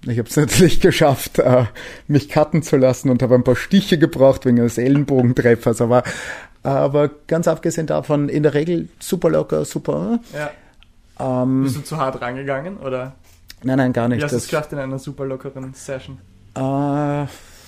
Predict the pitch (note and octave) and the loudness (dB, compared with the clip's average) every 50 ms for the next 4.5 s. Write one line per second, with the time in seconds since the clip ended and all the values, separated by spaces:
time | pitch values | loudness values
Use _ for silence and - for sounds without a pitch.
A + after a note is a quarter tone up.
0 | - - - - A#2+ B2 A#2+ B2 D#3 E3 E3 - D3+ C3+ C3+ C3+ C3 C3+ B2+ B2+ | -20 -20 -14 -8 -6 -4 -4 -2 -4 -4 -4 -6 -6 -6 -4 -2 -2 -4 -4 -4
1 | B2 A#2+ A#2 - - A2 A2 A2 A2+ A2+ A2+ A2 A2+ A2+ A2 A2 A#2 A2+ B2 A2+ | -6 -8 -8 -8 -10 -10 -8 -6 -4 -4 -4 -2 0 0 0 0 0 -2 -4 -6
2 | - - G2+ G#2+ A#2+ B2+ B2+ B2+ B2 - G#2+ A2+ A2+ A2+ A2+ G2 A2 G#2+ A#2+ B2 | -6 -6 -4 -2 -2 0 0 0 -2 -2 -4 -2 -2 -2 -2 -4 -2 0 0 0
3 | - C#3 C3+ B2 G#2+ - - C3 B2+ A#2+ - - B2+ G#2 - B2 B2+ B2 A#2+ B2 | 2 2 2 2 0 -2 0 0 0 0 2 -4 -6 -4 -2 0 0 2 2 2
4 | A#2+ G#2+ A#2 G#2 C3+ B2+ B2 A2+ C3 C3 | 0 0 -2 0 2 2 4 6 4 4